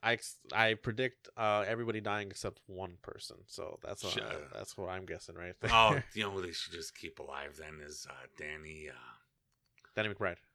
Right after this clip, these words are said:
Speaker 2: Yeah.
Speaker 1: Yeah. <laughs>
Speaker 2: <laughs> Just him. Just him. That would be great.
Speaker 1: Yeah,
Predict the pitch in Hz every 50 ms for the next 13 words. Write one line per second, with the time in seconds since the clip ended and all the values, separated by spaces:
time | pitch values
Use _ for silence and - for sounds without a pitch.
0 | _ - - 76 64 - - - _ _ - 92 76 - - - 131 - - -
1 | - - 147 185 180 160 - - - 165 156 131 131 120 98 - - - - -
2 | - - - 185 202 190 185 180 165 - - - 160 160 147 139 123 107 101 107
3 | 113 117 117 110 104 101 87 - 98 87 85 82 78 71 - - - - _ _
4 | _ - - 82 - -